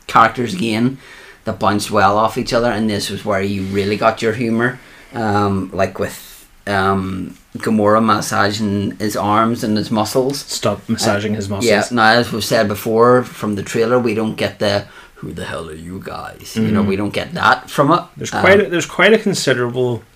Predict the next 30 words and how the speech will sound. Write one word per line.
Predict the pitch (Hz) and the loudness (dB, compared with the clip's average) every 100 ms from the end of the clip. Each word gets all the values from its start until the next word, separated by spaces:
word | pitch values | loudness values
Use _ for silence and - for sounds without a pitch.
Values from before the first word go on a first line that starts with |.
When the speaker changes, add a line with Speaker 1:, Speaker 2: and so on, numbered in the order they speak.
| - | -6
Speaker 2:
amount | 104 104 104 117 - | 0 2 2 -2 -4
from | - - 104 107 | -14 -4 0 2
the | 101 | 0
trailers | - 95 92 104 107 | -4 -8 -6 -6 -6
that | 98 | -6
aren't | 98 101 90 | -6 -6 -8
in | 95 101 - - - - | -8 -12 -12 -12 -12 -10
Speaker 1:
Yeah. | 151 131 | 0 0
Speaker 2:
this | - | 0
movie | 107 107 - | -2 -4 2
or | 147 143 143 135 - - - - | 6 8 8 6 0 -20 -20 -6
have | 120 | -6
had | - 107 107 104 | -2 0 2 0
visual | 98 104 98 95 | -2 -4 -2 -6
tricks | 95 - 104 - - - - - | -6 -6 -8 -8 -10 -10 -16 -6
Speaker 1:
Yeah. | 123 95 85 - | -2 -2 -2 -14
Speaker 2:
played | - 113 104 | -2 0 0
on | 104 104 107 | 0 0 0
them, | 110 | -2
so | - | -2
they | 117 | -4
have. | 107 107 107 - - - - _ | -2 -4 -6 -20 -20 -20 -20 _
But | 143 - - - - - - | 4 4 -8 -20 -20 -6 4
as | 156 160 | 4 6
I | |
mentioned | 143 123 - 117 | 4 4 0 0
in | 110 | 2
our | 110 110 | 2 0
spoiler-free | - - 113 107 107 107 98 _ - - 110 107 | -4 -2 0 2 0 -2 -6 _ -18 -6 -2 2
review, | 131 127 143 151 147 | 2 4 4 4 2